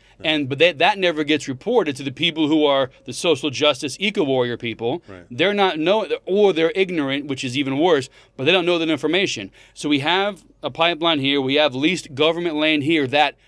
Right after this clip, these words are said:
Speaker 2: those people fought to get regulated. Good job.
Speaker 1: Yep.
Speaker 2: Go out there and be happy about that. Instead, you wanna shut that down while the worst of the worst is doing what we've done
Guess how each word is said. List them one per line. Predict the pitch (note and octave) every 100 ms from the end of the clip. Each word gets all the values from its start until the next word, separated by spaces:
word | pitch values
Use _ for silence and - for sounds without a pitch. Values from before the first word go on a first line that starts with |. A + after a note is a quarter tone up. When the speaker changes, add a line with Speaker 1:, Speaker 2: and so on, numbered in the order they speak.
| _
Speaker 2:
those | A#2 B2+ G3 B3 -
people | - G#3 A3+ E3+ C#3
fought | - F3+ G#3 D#3+ B2+
to | - G#3+
get | D#3+ B2+
regulated. | D#3 B3 A3+ C#3+ C#3 B2
Good | E3+ C#3+
job. | D#3+ A3 F#3+ D#3 _ _ -
Speaker 1:
Yep. | D3 F3
Speaker 2:
Go | D3 A3
out | F#3+
there | G3 G#3
and | F3
be | D#3
happy | F3+ C4 A#3
about | D3+ B2+
that. | B2 C#3
Instead, | C3 G#3 A3+
you | F#3+
wanna | D#3
shut | - G3 F#3
that | D#3+ D3+ C#3+
down | G3 G#3 F3 - _ -
while | C3 D#3 D#3 C3
the | C#3
worst | C#3 E3+ A3 G3+
of | G3 E3+
the | D#3+
worst | D3+ G#3+ G3 - F3+
is | B2+
doing | A#2 F#3 G3+ F3+
what | D#3+ C3+
we've | A#2+ E3+ C3
done | C3+ A#3 E3+